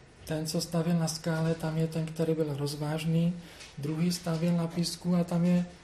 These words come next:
o něm se mluví jako o hloupém muži. A možná si řeknete, proč by někdo stavěl dům na písku. To je, je to, je to hloupost, jako stavět na písku. Ale Pepa říká, že jde to s nás.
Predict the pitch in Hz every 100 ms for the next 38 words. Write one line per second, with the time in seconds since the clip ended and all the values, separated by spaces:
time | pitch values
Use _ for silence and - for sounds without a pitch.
0 | - 170 175 180 190 180 180 175 180 180
1 | 180 180 170 180 175 185 - 165 143 131
2 | 131 131 127 - - - - - - -
3 | - - - - - - - - 139 131
4 | 127 - - - - 165 190 185 208 196
5 | 208 196 214 190 185 185 202 196 196 -
6 | - 175 185 185 180 185 175 165 165 175
7 | - - - - - - - - - -
8 | - 143 147 165 156 104 107 - - -
9 | - - - - - - - 165 175 180
10 | 170 170 185 180 233 240 143 - 156 160
11 | 151 160 156 156 143 139 151 151 - 147
12 | - - - - - - 151 160 175 170
13 | 185 180 175 185 185 175 180 190 185 180
14 | 175 147 135 202 -